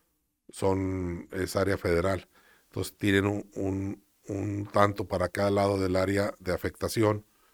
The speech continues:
en donde no puedes construir. Podría ser tu paso para otra propiedad que tienes del otro lado del arroyo, pero no puedes, mm, es área federal, no puedes, no puedes tomarla ni venderla, y ni hacer estacionamiento, ni rellenar,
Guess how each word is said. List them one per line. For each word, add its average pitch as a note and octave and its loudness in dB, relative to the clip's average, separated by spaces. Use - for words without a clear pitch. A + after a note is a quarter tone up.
en G2 -2
donde F2+ 4
no F#2 0
puedes F#2+ 0
construir. G2 0
Podría G2+ 6
ser C#3 2
tu - 0
paso A2+ -2
para F#2+ -2
otra G2+ 0
propiedad F#2 -2
que F#2+ -6
tienes F2 -6
del E2+ -2
otro E2+ -8
lado F2+ 0
del E2+ -2
arroyo, A2 4
pero F2+ 6
no F2+ 2
puedes, F#2+ 0
mm, F#2+ -6
es G2+ -4
área A2 4
federal, F#2 4
no F#2+ -2
puedes, G#2 -2
no G2+ -6
puedes G#2 -4
tomarla A2 -2
ni G#2+ 0
venderla, D#2+ -4
y F#2 0
ni F2+ 4
hacer F#2+ 4
estacionamiento, F2+ 2
ni F2+ 0
rellenar, D#2 -2